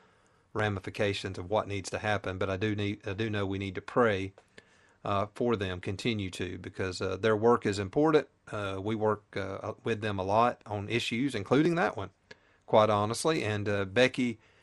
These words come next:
and other, um, Becky Gerritsen, the, uh, leader of E-, Eagle Forum Alabama, and, uh, and other people involved or associated or, uh, or contributors to our show from time to time,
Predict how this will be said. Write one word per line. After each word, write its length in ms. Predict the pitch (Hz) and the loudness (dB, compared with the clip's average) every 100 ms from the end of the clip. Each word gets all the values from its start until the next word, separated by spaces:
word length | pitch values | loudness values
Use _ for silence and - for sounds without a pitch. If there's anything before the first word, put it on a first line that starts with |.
| _ _ | _ _
and 200 | 104 98 | -6 -4
other, 520 | 110 117 117 113 113 | 2 4 4 2 0
um, 420 | 107 107 101 101 - _ - _ 104 | -2 -2 -4 -6 -12 _ -20 _ -2
Becky 260 | 117 110 | -2 0
Gerritsen, 540 | 101 113 110 - 107 101 | 0 0 0 -4 -4 -4
the, 220 | 95 92 | -4 -6
uh, 80 | 92 | -2
leader 460 | 110 104 104 104 | -2 0 0 0
of 200 | 107 95 | -4 -6
E-, 160 | 104 117 | -6 -6
Eagle 300 | 120 101 107 | -8 -8 -8
Forum 260 | - 107 101 | -4 -2 -2
Alabama, 560 | 95 95 107 107 104 101 _ _ _ _ _ | -2 -2 -2 -2 -4 -8 _ _ _ _ _
and, 320 | 101 95 92 | -6 -4 -4
uh, 140 | 90 90 | -6 -6
and 140 | 95 - | -6 -2
other 240 | 110 110 | 0 0
people 360 | 98 110 104 101 | 0 -2 -2 -2
involved 520 | 95 101 104 101 101 | 0 2 4 2 0
or 80 | 95 | -6
associated 800 | 87 117 104 - 104 104 101 98 | -2 0 0 -2 -2 -2 -2 -4
or, 360 | 95 92 92 | -2 -2 -2
uh, 120 | 95 98 | -8 -8
or 120 | 90 | -10
contributors 580 | - 95 123 110 104 98 | -10 -2 0 0 -2 0
to 80 | |
our 160 | 110 101 | 0 0
show 320 | - 110 107 | 2 2 2
from 180 | 101 98 | -2 -6
time 240 | 107 107 | -2 -2
to 80 | 104 | -2
time, 400 | - 110 107 104 | -4 -2 0 -2